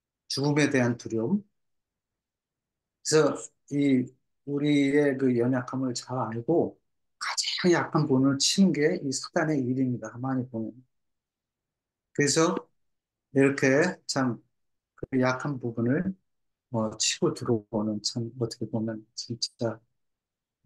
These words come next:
어, 뭐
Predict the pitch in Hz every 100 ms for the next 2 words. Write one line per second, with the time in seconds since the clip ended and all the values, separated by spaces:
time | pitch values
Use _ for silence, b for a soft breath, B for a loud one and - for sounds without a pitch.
0 | 117 117 _ _ _ _ _ _ _ _
1 | _ _ _ - _ _ _ - - 127
2 | 123 113